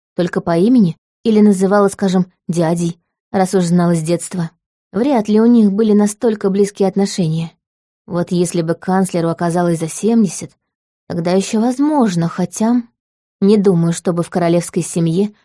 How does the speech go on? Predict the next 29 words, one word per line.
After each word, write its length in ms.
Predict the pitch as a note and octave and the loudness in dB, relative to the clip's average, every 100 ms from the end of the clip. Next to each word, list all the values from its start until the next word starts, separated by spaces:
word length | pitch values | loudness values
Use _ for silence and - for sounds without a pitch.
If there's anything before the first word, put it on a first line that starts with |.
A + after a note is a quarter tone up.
| _ | _
позволялись 600 | F#3+ F3+ F#3 F#3 F3 F3+ | -2 2 2 2 0 -2
вольности 480 | E3 G3+ G#3 - G3 | 0 2 2 0 -4
по 160 | E3+ | -2
отношению 500 | E3 E3+ E3 F3+ E3+ | -2 -2 -2 -2 -2
к 60 | - | -4
посторонним, 640 | F3+ G3 G#3+ F#3+ D#3+ E3+ - _ _ _ | -6 -2 0 2 0 -4 -12 _ _ _
пусть 320 | E4+ D4+ - | -2 -2 -2
и 60 | C#4 | 0
очень 340 | C4+ - G#3+ | 0 2 4
верным 360 | G3+ G3 F#3+ F#3+ | 4 4 4 4
людям. 400 | E3+ E3+ F3 - _ _ _ _ | 2 0 -2 -4 _ _ _ _
Тут 260 | B3+ D4+ A#3 | -2 0 2
мысли 360 | A#3+ C#4 - | 2 2 0
мои 220 | B3+ A#3 A3+ | 2 4 2
свернули 500 | G#3+ G3+ G3 G3+ G#3 | 0 2 4 4 4
на 120 | G#3 | 4
другую 400 | A3+ G3 D#3 D#3 | 2 0 -2 -2
дорожку. 580 | D3 D3 D3+ - E3+ - _ _ - | -2 -4 -8 -12 -14 -14 _ _ -2
У 80 | G#3 | 2
Её 280 | F#3+ F3+ E3+ | 4 4 2
Величества 540 | E3+ D#3+ - G#3 G#3+ | 0 -2 -4 -6 -2
ведь 260 | G3+ G3 - | 0 -2 -4
очень 380 | E3+ E3+ - A3 | -4 -4 0 2
много 320 | G3+ F3+ G3+ | 4 2 0
родственников. 760 | A3+ A3+ - D#3 - - - _ _ _ _ _ - | 0 -4 -6 -6 -6 -16 -20 _ _ _ _ _ -4
Есть 220 | F#3+ G#3 | 2 2
дядья 460 | F3+ F3+ D#3+ E3 F#3 | 2 -2 0 0 2
и 40 | |
тётки, 520 | F3 E3 F3 E3+ - | 0 -2 -2 -2 -12